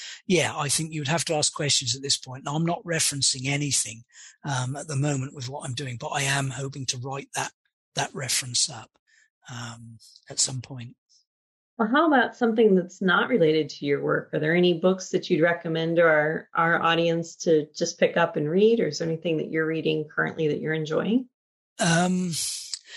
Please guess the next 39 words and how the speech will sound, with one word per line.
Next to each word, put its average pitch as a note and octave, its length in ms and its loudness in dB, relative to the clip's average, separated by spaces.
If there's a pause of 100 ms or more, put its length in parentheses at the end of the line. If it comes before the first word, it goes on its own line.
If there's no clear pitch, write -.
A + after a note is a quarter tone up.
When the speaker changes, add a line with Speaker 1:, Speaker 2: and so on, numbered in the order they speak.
(120)
Speaker 1:
Yeah, C4 160 2
I A3+ 100 4
think C4 280 0
anything G#3 580 2 (100)
around F3+ 680 0
process F#3+ 560 0
control, A#2+ 800 -14 (220)
um, C3+ 220 -8
that C3+ 140 -10
helps - 420 -2
people D#3 300 -6
to C#3+ 100 -6
understand D3+ 680 0
what C#3+ 200 -12
process C#3+ 440 0
control C3+ 540 -8
is B2 380 -2 (400)
and C#3+ 140 -4
what D#3 180 -4
it E3+ 60 -14
does. D3+ 240 -4
My F#3 180 2
uncle D3+ 280 0
explained C#3+ 520 -2
it - 140 -10
to - 100 -2
me D3 140 -4
this C#3+ 280 -2
way. B2 300 -8 (440)
In F#3+ 260 2
the, F#3 380 0
I D3 60 0
think G#3+ 140 -4
it D4+ 40 -8
was - 120 0
this, - 280 0
between E3+ 600 -2
the C#3+ 80 -2
wars, A#2+ 600 -4